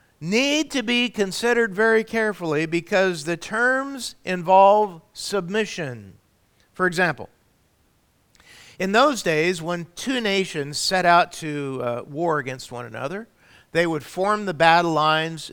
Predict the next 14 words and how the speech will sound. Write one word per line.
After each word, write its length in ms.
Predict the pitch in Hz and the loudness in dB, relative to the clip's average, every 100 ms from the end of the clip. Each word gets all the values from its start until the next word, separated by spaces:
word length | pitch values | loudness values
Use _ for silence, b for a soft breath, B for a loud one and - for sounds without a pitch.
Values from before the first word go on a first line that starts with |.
| 147 | -4
so 160 | 220 214 | 0 2
much 220 | 196 190 | 2 0
unlike 360 | 175 156 151 | -2 -2 -4
today. 440 | - 135 120 107 120 b b b | -6 -10 -8 -10 -14 b b b
They 160 | 147 170 | 0 2
would 200 | 175 160 | 2 -2
form 420 | - 196 226 247 | -6 -2 -2 -2
the 80 | 220 | 0
battle 380 | 170 165 170 151 | 4 4 4 0
lines, 580 | 127 117 120 170 - - - | -2 -4 -8 -12 -16 -14 -8
and 160 | 165 | -2
then 140 | 185 196 | -2 2
they 160 | 175 | 2
would 260 | 165 151 | 2 -2